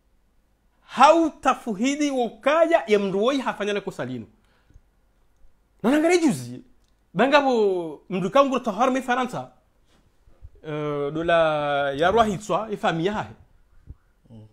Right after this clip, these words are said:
Halafu mbuta hono no ne harme Faransa kamili.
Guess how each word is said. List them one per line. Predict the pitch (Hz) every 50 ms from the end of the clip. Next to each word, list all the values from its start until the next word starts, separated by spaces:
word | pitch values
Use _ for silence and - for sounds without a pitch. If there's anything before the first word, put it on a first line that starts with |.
| _ _
Halafu | - 147 151 131 185 214
mbuta | 269 - - 262
hono | 220 220 254 285 262 254
no | 247 285
ne | 277 277
harme | 269 - 196 208 220 220 240 262
Faransa | 240 247 254 247 269 233
kamili. | - 196 160 151 143 127 113 104